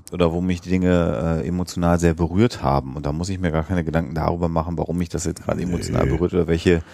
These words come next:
Speaker 2: Darfst du ja.
Speaker 1: physiologischen oder biochemischen Prozesse da gerade in meinem Inneren ablaufen.
Speaker 2: <laughs>
Speaker 1: Ähm,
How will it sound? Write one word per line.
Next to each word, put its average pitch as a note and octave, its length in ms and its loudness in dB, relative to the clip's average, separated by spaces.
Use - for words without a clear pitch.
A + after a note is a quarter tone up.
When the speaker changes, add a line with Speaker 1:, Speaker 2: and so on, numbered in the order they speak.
Speaker 2:
Darfst - 120 -8
du G#2 40 0
ja. G2+ 100 0
Speaker 1:
physiologischen F#2 760 2
oder F2 220 2
biochemischen F#2 600 -2
Prozesse - 420 -2
da E2 140 0
gerade D2+ 280 -4
in D#2 40 -10
meinem D2+ 200 -6
Inneren D2 300 -8
ablaufen. - 680 -8
Speaker 2:
<laughs> - 60 -14
Speaker 1:
Ähm, E2 360 4